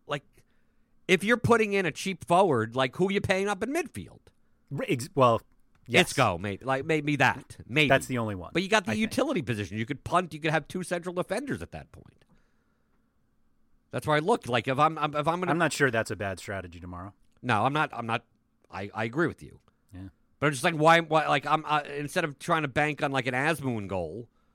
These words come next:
Speaker 2: Mm-hmm.
Speaker 1: like, and then pay up for Isco. Like, I just, like, just take two of the four top goal scorers, and then find your differentiation in the midfield spots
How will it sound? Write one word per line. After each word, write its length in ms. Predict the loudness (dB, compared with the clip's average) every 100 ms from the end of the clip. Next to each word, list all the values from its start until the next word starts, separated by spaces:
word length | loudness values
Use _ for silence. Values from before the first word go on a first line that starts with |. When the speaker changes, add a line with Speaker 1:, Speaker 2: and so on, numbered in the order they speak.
| _ _ -16
Speaker 2:
Mm-hmm. 180 | -12 -12 -14 _ _ _ _ _ _
Speaker 1:
like, 320 | -4 -4 -6 _ _ -6
and 140 | -2 0
then 140 | -2
pay 180 | 0 0
up 120 | 0
for 160 | -4 -2
Isco. 340 | -4 -4 -8 -4
Like, 220 | -4 -2
I 140 | -4
just, 320 | -4 -8 -10
like, 200 | -10 -10
just 180 | -10 -12 _ _ _ _ _ _ _ _ -4
take 220 | -4 -2
two 260 | 2 4
of 140 | 6 4
the 100 | 0
four 420 | -2 0 2 2
top 360 | 2 2 0 0
goal 220 | -2 -2
scorers, 680 | -2 0 0 0 -4 -8 -18 _ _ _ _ _ _ _ -6
and 200 | -4 2
then 320 | 2 2 -4
find 360 | 0 2 2 0
your 60 |
differentiation 920 | -2 -2 -2 -2 -2 -4 -4 -4 -6
in 100 | -4
the 40 | -4
midfield 480 | -4 -8 -14 -18 -18
spots 520 | -16 -16 -18 -20